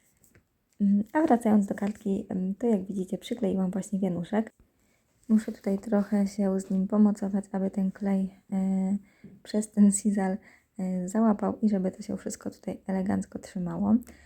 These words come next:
Teraz będę przyklejała kwiatuszki. E, wyginam je sobie delikatnie, żeby nadać im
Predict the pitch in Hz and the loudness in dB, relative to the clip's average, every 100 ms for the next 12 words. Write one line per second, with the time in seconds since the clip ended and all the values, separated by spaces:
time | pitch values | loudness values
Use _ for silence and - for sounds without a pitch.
0 | - _ - 320 269 214 190 220 277 226 | -20 _ -2 2 2 2 0 0 0 -2
1 | - - 202 196 185 208 - 208 - 190 | -6 -4 -2 0 -2 -4 -6 -8 -6 -10
2 | - 196 214 214 - - _ _ _ _ | -8 -2 0 -2 -14 -20 _ _ _ _
3 | 202 190 190 240 254 233 208 202 202 190 | -4 0 2 2 4 6 6 4 -2 -4
4 | 190 185 - - - 196 202 220 196 190 | -2 -4 -4 -10 -6 -2 -2 -2 -4 -2
5 | 196 185 185 190 190 190 185 - - 185 | -2 -2 -4 -2 -2 0 -2 -6 -8 -6